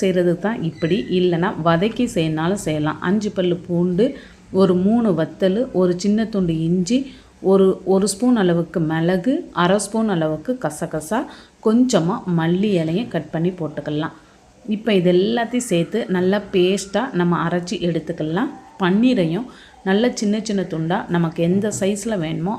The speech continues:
அதுக்கேத்த மாதிரி கட் பண்ணி எடுத்து வச்சுக்கலாம். இப்போ இந்த பன்னீரை ஒரு கடாயில போட்டு லைட்டா ரோஸ்ட் பண்ணி விட்டுக்கலாம். எண்ணெய் ஒரு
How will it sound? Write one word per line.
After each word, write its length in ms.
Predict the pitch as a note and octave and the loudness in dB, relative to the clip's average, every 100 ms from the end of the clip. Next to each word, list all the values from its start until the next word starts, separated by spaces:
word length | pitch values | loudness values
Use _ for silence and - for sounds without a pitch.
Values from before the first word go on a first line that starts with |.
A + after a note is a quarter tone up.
| A3+ E3 | -4 -2
அதுக்கேத்த 520 | A3+ A3+ E3+ F3 G3 E3 | -2 -2 -2 0 -2 -2
மாதிரி 220 | D#3+ A#3+ - | -4 -6 -4
கட் 180 | F3 - E3+ | -6 -4 -2
பண்ணி 200 | E3+ A3+ F3 | -2 -2 -4
எடுத்து 220 | E3 D#3+ | -4 -4
வச்சுக்கலாம். 500 | D3+ D3+ D#3+ D3+ D#3+ - _ - - - _ _ _ _ _ - - _ _ _ - _ - A3 | -6 -6 -6 -6 -6 -10 _ -20 -20 -20 _ _ _ _ _ -20 -20 _ _ _ -20 _ -8 -6
இப்போ 160 | - C4+ | 0 2
இந்த 140 | G3+ F#3 E3+ | 2 2 2
பன்னீரை 400 | F3+ G3 F3 - F3+ | 2 4 2 0 2
ஒரு 160 | E3+ E3+ F3 | 2 2 -2
கடாயில 380 | E3+ F#3+ A#3 A3+ | 0 0 0 0
போட்டு 220 | E3+ D#3+ A3+ F3+ F3 | -2 -4 -4 0 2
லைட்டா 360 | E3+ A3 A#3+ B3+ E3+ | 2 0 -2 0 0
ரோஸ்ட் 260 | F3+ F#3 | 0 -2
பண்ணி 160 | F#3 F3+ D#3+ | -2 -2 -2
விட்டுக்கலாம். 500 | D3+ D#3+ D3+ F#3 B3 - F3+ | -4 -4 -4 -4 -6 -2 0
எண்ணெய் 340 | F#3 F#3+ B3 - F3 | 2 0 -2 -2 0
ஒரு 140 | E3+ | 0